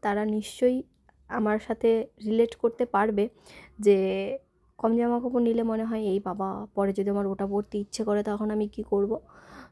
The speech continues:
যদিও আমরা এখন ঘুরতে যাচ্ছি না, কিন্তু তারপরেও ব্যাগ ট্যাগ গোছানোর তো একটা টেনশন থেকেই যায়। তাই ভাবছি আজকে একটু বসে বসে ব্যাগটাকে কিছুটা গুছিয়ে রাখবো, তাহলে যাওয়ার দিন একটু সুবিধা হবে।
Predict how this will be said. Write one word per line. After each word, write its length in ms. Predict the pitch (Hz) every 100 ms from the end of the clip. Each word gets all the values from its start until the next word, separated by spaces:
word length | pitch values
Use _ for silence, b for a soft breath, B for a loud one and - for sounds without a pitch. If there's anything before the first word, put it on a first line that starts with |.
| -
যদিও 360 | 214 208 226 240
আমরা 240 | 240 254
এখন 260 | 254 262 240
ঘুরতে 380 | 233 226 269
যাচ্ছি 380 | 269 254 - -
না, 160 | 262 262 B B _
কিন্তু 240 | 226 220
তারপরেও 680 | 226 208 202 - 214 214 240
ব্যাগ 200 | 233 208 -
ট্যাগ 160 | - 220
গোছানোর 460 | 214 202 - 208 208 -
তো 60 | 226
একটা 280 | 214 240 240 _ - _ _ _
টেনশন 440 | 220 214 208 220 226
থেকেই 460 | - 196 - 185 196
যায়। 100 | 233 208 _ b b b _
তাই 160 | 202
ভাবছি 420 | 202 202 - - 233
আজকে 320 | 208 - 196
একটু 200 | 202 214
বসে 260 | 202 202
বসে 340 | 208 208 - 302 B B B _
ব্যাগটাকে 420 | 208 196 208 208
কিছুটা 400 | 208 208 208 220
গুছিয়ে 400 | 214 220 208 240
রাখবো, 360 | 240 233 226 302 B B B -
তাহলে 280 | 196 202 214
যাওয়ার 360 | 214 214 208
দিন 160 | 208 294
একটু 220 | 330 339
সুবিধা 440 | 320 - 240 196 185
হবে। 300 | 175 175